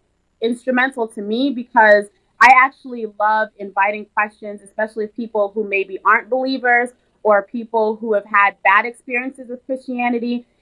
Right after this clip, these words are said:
And I think that a lot of people are justified when they're angry at the church and they don't wanna go to church, and so many people have been so disappointed. I kind of find that if I can be a safe space for people,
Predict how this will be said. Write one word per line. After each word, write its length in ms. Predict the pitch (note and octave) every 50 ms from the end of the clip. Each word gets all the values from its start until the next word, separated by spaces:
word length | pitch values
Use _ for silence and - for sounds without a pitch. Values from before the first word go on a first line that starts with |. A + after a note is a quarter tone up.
| _ -
And 120 | G3 G#3
I 120 | G#3 G#3 G#3+
think 260 | - B3 A#3+ A#3+ -
that 140 | A3+ G#3 G3+
a 80 | G3+
lot 240 | G3 G3+ G3 A3 A#3+
of 120 | B3+ - -
people 280 | D4+ D4 - C#4 C4
are 80 | A#3+ A#3
justified 720 | A#3 A#3 A#3+ C#4 C4+ - C4+ C4 - G#3+ G3+ G3 G3 G3
when 120 | G3+ G3
they're 180 | G3 G3+ - G#3
angry 340 | A3 B3+ C#4 B3 B3+ C4 A#3+
at 120 | A#3 -
the 80 | A3 A3
church 460 | _ - D4+ C4+ G#3+ F#3+ - _ -
and 260 | G3 F#3+ F#3 F#3 F#3 _ _ _ _ -
they 100 | G#3+ A#3
don't 200 | A#3+ B3+ B3+ B3+
wanna 260 | C#4+ D#4+ E4 D#4+ D#4
go 160 | A#3 A#3 A3
to 80 | G#3 G#3
church, 420 | G#3 _ - G3 F3 F3 F3 _ _ -
and 280 | G3+ G3 G3 G3 F#3+ - _ _ _
so 200 | _ - C#4+ C4+
many 220 | C#4 D4+ D4 C#4+ C#4+
people 300 | - - C#4 A#3+ C4 B3+
have 140 | A#3+ G#3+ -
been 160 | G#3 G3+ G#3
so 260 | - - A#3 A3 A3
disappointed. 1000 | A3 A3 G#3+ G#3+ - G#3 - _ - C4+ C#4 D4 C#4+ D4 - G3 F3 E3+ E3+ F3 _ _ _ _ _ _ _ _ -
I 140 | G3+ G#3+ G#3
kind 320 | G#3 - C#4 C4+ C#4 C4+
of 140 | C4 C4 _
find 360 | - B3+ A#3+ A#3 A#3+ A#3+ A3
that 200 | G#3+ G#3 G3+ G3 -
if 80 | G3 G3 -
I 120 | F#3+ G#3 A3
can 180 | G#3+ - B3+ A3
be 120 | A3 G#3+ G3
a 80 | G3
safe 340 | - - G#3+ G3+ G3 G3+ -
space 340 | - - G3+ G3 G3+ G#3 _
for 160 | - A3 A3
people, 600 | - - B3 A#3 A3+ - B3+ B3+ C4 C4+ C4+